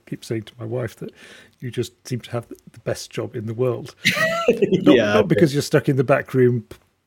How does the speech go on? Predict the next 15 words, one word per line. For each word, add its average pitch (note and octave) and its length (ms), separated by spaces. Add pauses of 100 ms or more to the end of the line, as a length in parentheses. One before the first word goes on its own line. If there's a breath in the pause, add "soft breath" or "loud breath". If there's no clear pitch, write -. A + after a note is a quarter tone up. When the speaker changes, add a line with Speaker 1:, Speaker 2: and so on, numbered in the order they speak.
(180)
Speaker 1:
putting B2+ 240
things A#2+ 260
in A#2+ 120
parcels A#2 520
all A2 160
day, G#2 280
but C3+ 200
when D3 200
you C3+ 120
go B2 240
off B2 200
on A#2 100
your A#2 100
little A2+ 220
trips. - 500